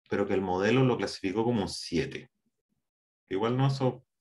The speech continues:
claramente no está bien, es como un uno cortado, pero, pero a mí me parece más un uno que un siete. Pero hay hartas probabilidades que están como más o menos altas.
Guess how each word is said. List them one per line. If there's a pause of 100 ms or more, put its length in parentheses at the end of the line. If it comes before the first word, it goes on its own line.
(240)
claramente
no
está
bien,
es
como
un
uno
cortado,
pero, (1120)
pero (1120)
a
mí
me
parece
más
un
uno
que
un
siete. (720)
Pero
hay
hartas
probabilidades
que
están
como
más
o
menos
altas.